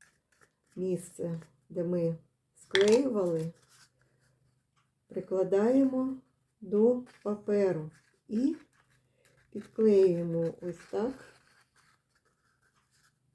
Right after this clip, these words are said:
пальцями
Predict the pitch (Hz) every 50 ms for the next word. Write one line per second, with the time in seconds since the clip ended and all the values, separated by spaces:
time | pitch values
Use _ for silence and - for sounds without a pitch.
0 | _ _ _ _ _ _ _ _ - - - - - - _ _ _ _ _ _
1 | _ _ _ _ _ _ _ _ _ _ _ _ _ _ _ _ _ _ _ -
2 | - 190 175 170 165 151 - - - - 170 165 165 165 170 170 175 160